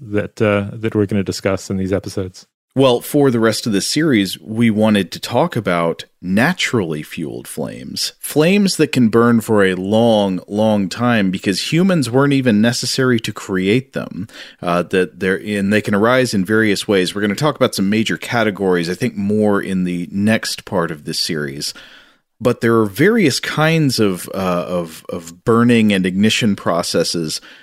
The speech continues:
Speaker 2: that it turns out have been going on on the surface of the earth for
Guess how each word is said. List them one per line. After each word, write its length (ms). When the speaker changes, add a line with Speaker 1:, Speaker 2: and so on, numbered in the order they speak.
Speaker 2:
that 360
it 120
turns 440
out 260
have 220
been 180
going 400
on 400
on 280
the 60
surface 480
of 140
the 160
earth 400
for 560